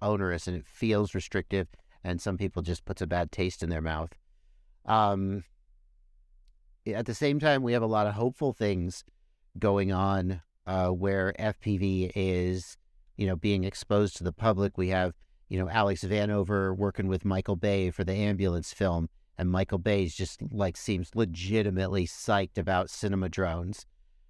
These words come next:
right? We see drones doing all these things and coming into the public view in a way that they haven't.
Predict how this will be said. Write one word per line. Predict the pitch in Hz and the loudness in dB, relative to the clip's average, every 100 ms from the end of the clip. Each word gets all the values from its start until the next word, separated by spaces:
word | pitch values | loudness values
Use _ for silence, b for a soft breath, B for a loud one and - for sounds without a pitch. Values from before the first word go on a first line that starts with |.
| _ | _
right? | 98 95 95 | 2 2 2
We | 107 | -2
see | 101 - 123 127 123 120 _ _ - | -4 -2 0 2 0 -2 _ _ -6
drones | 117 104 98 | 0 2 0
doing | - 104 98 | 0 0 2
all | 95 95 | 0 2
these | 95 - | 0 -2
things | - 120 107 95 98 | 0 0 2 -2 -2
and | 90 | -4
coming | - 117 113 110 | -2 0 2 2
into | 95 | 2
the | 95 | 0
public | 104 90 90 | 0 0 0
view | - 95 90 | 0 0 0
in | |
a | 90 | 0
way | 95 | 0
that | 90 82 | -2 -4
they | 80 | -4
haven't. | - 127 104 82 | 2 2 2 -4